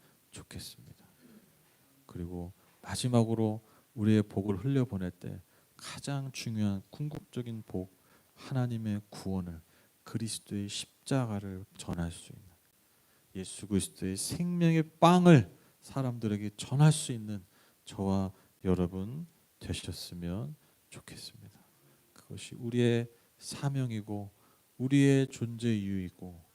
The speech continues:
우리가 이 땅 가운데서 참으로 복된, 참으로 기쁜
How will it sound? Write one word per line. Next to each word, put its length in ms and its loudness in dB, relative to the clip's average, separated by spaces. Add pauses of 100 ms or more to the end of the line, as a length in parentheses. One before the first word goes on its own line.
(460)
우리가 540 0 (160)
이 80 -4
땅 260 0
가운데서 600 2 (120)
참으로 680 6
복된, 500 -2 (380)
참으로 720 8
기쁜 520 2